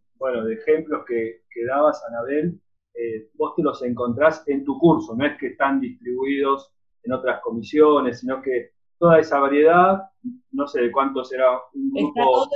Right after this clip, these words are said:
Speaker 2: en el mismo, sí.
Speaker 1: ¿Perdón?
Speaker 2: Todo convive en el, la, en la misma aula, uno tiene que ir haciendo propuestas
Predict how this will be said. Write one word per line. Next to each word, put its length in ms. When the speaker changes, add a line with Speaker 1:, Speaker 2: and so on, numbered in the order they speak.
Speaker 2:
en 120
el 60
mismo, 400
sí. 160
Speaker 1:
¿Perdón? 340
Speaker 2:
Todo 300
convive 420
en 180
el, 180
la, 120
en 300
la 100
misma 400
aula, 540
uno 280
tiene 280
que 160
ir 140
haciendo 440
propuestas 680